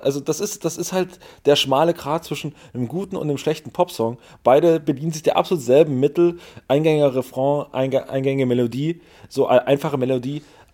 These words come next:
Aber da, und da kommt eben der Unterschied zum, zum Tragen. Äh, der eine kann's halt, der andere nicht. So, und deswegen kannst du halt auch nicht, dich nicht hinstellen und sagen, "Ich mache jetzt einen super Popsong."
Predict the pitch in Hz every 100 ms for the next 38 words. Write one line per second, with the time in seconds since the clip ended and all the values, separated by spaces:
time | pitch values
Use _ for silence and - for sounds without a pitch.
0 | - 135 147 175 185 180 - - - 139
1 | 147 165 170 165 143 135 147 147 139 127
2 | 127 113 123 - 110 117 127 - _ _
3 | _ _ - 123 120 110 143 147 139 143
4 | 147 127 120 123 127 139 117 - _ -
5 | 107 87 117 131 135 123 135 143 120 123
6 | - - 147 135 131 - 135 131 139 -
7 | 139 139 131 120 131 131 127 131 135 131
8 | 123 117 175 - - 87